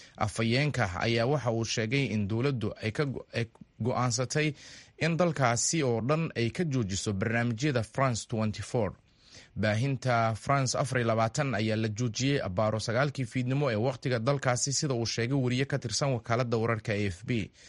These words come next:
Maamulka France afar iyo labaatan ayaa go'aanka ka jawaabay, waxayna ku tilmaameen mid sumcad dil ah, iyagoo sidoo kalena cambaareeyey go'aanka, doodna geliyey eedaha ay ku sheegeen kuwo aan sal lahayn ee la xiriira xirfadda T V-gaasi.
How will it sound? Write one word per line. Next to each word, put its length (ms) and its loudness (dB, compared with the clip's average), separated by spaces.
Maamulka 480 2
France 380 0
afar 200 0
iyo 100 0
labaatan 460 2
ayaa 380 2
go'aanka 520 0
ka 160 -4
jawaabay, 440 2
waxayna 340 0
ku 120 -4
tilmaameen 520 0
mid 160 -2
sumcad 380 -2
dil 180 0
ah, 160 2
iyagoo 260 2
sidoo 280 2
kalena 340 2
cambaareeyey 560 2
go'aanka, 680 -2
doodna 400 0
geliyey 440 0
eedaha 480 2
ay 120 0
ku 140 -6
sheegeen 500 0
kuwo 240 2
aan 160 0
sal 320 0
lahayn 320 0
ee 100 0
la 100 0
xiriira 320 -2
xirfadda 440 -2
T 220 -2
V-gaasi. 720 -2